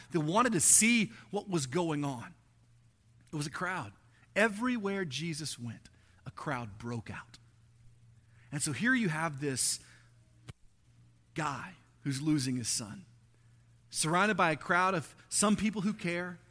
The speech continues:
some people who loved his son, some people who were just there for support, and some people who just want to see something really ha-, cool happen, and some people who just wonder what all the fuss is about. And Jesus sees all of this, and he says, "Unless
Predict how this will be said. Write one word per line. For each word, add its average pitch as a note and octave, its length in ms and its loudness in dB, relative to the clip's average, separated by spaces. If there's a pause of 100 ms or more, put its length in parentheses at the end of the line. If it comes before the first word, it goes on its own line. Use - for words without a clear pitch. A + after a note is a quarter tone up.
(280)
some G3 260 4
people G#3+ 240 4
who F#3 140 4
loved E3+ 320 0
his F#3 140 -2
son, E3+ 420 -4 (160)
some A3 240 4
people G#3+ 240 2
who G3 60 4
were F3+ 100 4
just F3 240 0
there G3+ 140 2
for F#3+ 120 -4
support, F#3 400 -2
and D#3+ 100 -4
some B3+ 200 -2
people G#3+ 200 -2
who D#3 60 0
just G3+ 220 -6
want F3+ 180 -4
to - 80 -4
see G3+ 200 0
something D3+ 420 -2
really G3 380 -4 (400)
ha-, - 120 -18 (140)
cool G3+ 260 -2
happen, D3 300 -2
and D#3 100 -6
some D4+ 140 -4
people C4 160 -2
who C#3+ 40 -2
just F#3+ 140 -8
wonder F3+ 260 -2
what E3 160 -4
all E3 120 -6
the A#2+ 80 -10
fuss D#3+ 320 -8
is A#2 100 -10
about. G#2+ 280 -14 (1500)
And C#3+ 100 -2
Jesus F#3 420 4
sees G3 500 4
all F#3 320 2
of C#3 120 -4
this, C#3 520 0 (640)
and F3+ 100 4
he F#3 60 6
says, F#3 260 8
"Unless F3+ 680 4